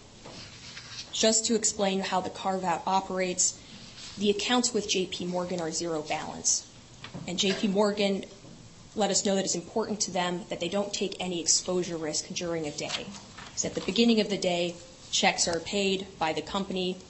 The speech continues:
through these accounts, and at the end of the day, that money is then repaid by the company to J P Morgan.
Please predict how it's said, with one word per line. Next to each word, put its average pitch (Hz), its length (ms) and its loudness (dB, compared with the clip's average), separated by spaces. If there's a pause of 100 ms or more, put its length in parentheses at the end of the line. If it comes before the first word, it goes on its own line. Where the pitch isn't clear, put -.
(160)
through 208 200 0
these 180 160 -2
accounts, 185 540 0
and 180 80 -4
at 156 100 -6
the 160 160 -6
end 220 180 6
of 196 60 2
the 180 80 0
day, 160 380 -2 (240)
that 170 180 0
money 170 300 0
is 156 100 0
then 160 240 -4
repaid 190 500 -4
by 165 140 -4
the 156 80 -6
company - 600 -8
to - 80 -8
J 156 200 -2
P 156 200 -10
Morgan. - 440 -8